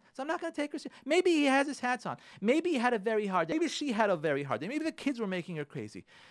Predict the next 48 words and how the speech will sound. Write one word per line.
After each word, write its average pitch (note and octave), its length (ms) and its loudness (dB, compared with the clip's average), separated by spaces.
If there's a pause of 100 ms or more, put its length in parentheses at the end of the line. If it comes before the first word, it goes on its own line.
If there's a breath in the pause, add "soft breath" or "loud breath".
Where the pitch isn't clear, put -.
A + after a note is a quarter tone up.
(180 soft breath)
Dan B3 340 2
lekav D#3 460 -4
schus. - 560 -16 (600 soft breath)
You D3 80 -4
know, E3 220 2 (360 soft breath)
they F3 160 2
bring B3 240 -2
it E3+ 80 0
down D#3+ 220 4 (120)
like B2 200 0
this. B2 80 -4
They C3 100 -2
say C3 120 -4
like A#2 100 -4
this. F#2 180 -12
There's B2+ 140 -8
an D3 80 -6
old G#3+ 240 6
Native F3 180 6
American C3 340 0
saying, G2+ 320 -10 (380 soft breath)
which C#3 220 -8
asks E3 320 4
us - 100 -12
never C4 240 2
to B3+ 140 -2
judge E3+ 260 2
another C3+ 280 0
until A#2 300 -6
we G2+ 120 -6
walked B2 500 -2 (300)
a A2+ 60 -8
mile A#2 440 0
in - 140 -12
his A#2+ 300 -8 (580)
moca-, A2+ 240 -16 (220)
moccasins. G#2 680 -10 (280 soft breath)
To - 80 -6
put A#3 140 8
it C4 100 6
another E3+ 260 6
way, B2 220 4
just A2+ 260 -8
bear G3+ 180 8
in F#3 80 6
mind A2 240 -2
that A#2+ 180 -6
I, C3 120 -4